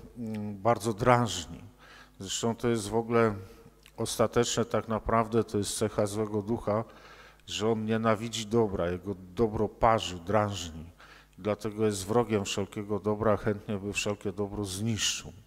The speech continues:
I właśnie to jest zaskakujące, że kiedy ktoś przychodzi z dobrą nowiną, to właśnie reakcja jest taka, nie? I tych ludzi takich jak się, święty Szczepan, którzy zostali zamordowani, to nieraz w bardzo wymyślny sposób,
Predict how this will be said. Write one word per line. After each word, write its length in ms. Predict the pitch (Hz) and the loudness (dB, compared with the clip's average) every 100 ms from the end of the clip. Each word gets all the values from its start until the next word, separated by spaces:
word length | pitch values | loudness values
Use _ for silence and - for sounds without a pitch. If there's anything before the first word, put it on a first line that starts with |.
| - - - - - _ | -20 -20 -20 -20 -20 _
I 60 | 95 | -10
właśnie 340 | 95 110 - | -4 -4 -4
to 140 | - 120 | -4 -2
jest 160 | 120 | 0
zaskakujące, 1120 | 101 113 - 117 - 120 123 123 104 - 104 113 - - _ _ - 120 | 2 0 2 -2 0 2 4 4 2 0 0 -2 -8 -20 _ _ -14 -10
że 180 | 104 | -8
kiedy 340 | 95 117 104 107 | -4 -2 0 -4
ktoś 300 | - 110 - | -2 -4 -2
przychodzi 580 | - 107 - 113 101 98 | -4 -2 2 2 2 -6
z 180 | 87 | -6
dobrą 420 | 87 123 113 113 101 | -2 0 0 -2 -2
nowiną, 600 | 104 98 107 107 117 117 - - - - | -4 -4 -2 0 -2 -4 -14 -20 -20 -16
to 100 | - | -12
właśnie 420 | 98 110 - 120 107 | -4 -2 0 0 4
reakcja 460 | 107 113 - - | 4 4 2 0
jest 380 | 107 101 - - | 0 -2 -8 2
taka, 440 | 123 110 - 78 90 | 2 2 -4 -6 -6
nie? 380 | 92 110 117 98 | -8 -10 -10 -14
I 80 | |
tych 280 | 92 - 101 | -10 -10 -6
ludzi 340 | 107 120 110 107 | -2 -2 -4 -2
takich 400 | 107 - 104 107 | -2 -2 -6 -4
jak 180 | 98 | -4
się, 280 | - 110 101 98 | -4 -4 -6 -8
święty 480 | - - 104 - | -6 -2 -2 -2
Szczepan, 560 | 101 - 120 - 107 101 - - - - - | -4 0 0 2 0 0 -8 -20 -20 -20 -20
którzy 340 | _ 110 98 107 | _ -6 -2 -2
zostali 540 | 95 104 - 113 110 | -2 -2 2 2 2
zamordowani, 960 | 104 107 110 107 104 107 120 117 107 104 | 2 2 2 0 0 4 6 4 2 -4
to 180 | - 101 | -6 -4
nieraz 380 | 107 107 104 | -2 -2 -2
w 60 | 92 | -2
bardzo 360 | 104 110 101 104 | 0 0 0 -2
wymyślny 500 | 104 107 107 - 107 | -2 -4 -4 -4 -6
sposób, 640 | - 120 107 107 101 - | -2 -2 -2 -6 -8 -12